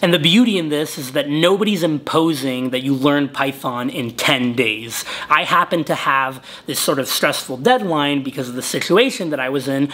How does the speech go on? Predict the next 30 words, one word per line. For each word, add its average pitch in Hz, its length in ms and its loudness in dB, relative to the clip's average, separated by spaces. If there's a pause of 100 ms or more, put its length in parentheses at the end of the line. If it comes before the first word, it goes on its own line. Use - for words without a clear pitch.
(180)
but 180 160 -2
odds 202 360 2
are 160 320 0 (120)
you 156 200 -4
don't 170 220 2
have 143 280 0
that 139 220 -8
same 131 480 -6
ten-day 135 500 0
deadline. 120 640 -4 (180)
If - 220 0
you 143 80 4
do, 233 560 2
then 165 100 2
this 147 160 2
is 160 80 -6
probably 156 300 2
the 135 100 -6
best 180 480 -2
way 151 480 0 (520)
to 190 220 2
learn 165 280 2
Python 156 500 -4
that 139 140 -4
I've 165 180 -2
found, 156 500 -4 (220)
but 175 100 2
if - 160 -2
you 170 80 2
don't, 240 460 2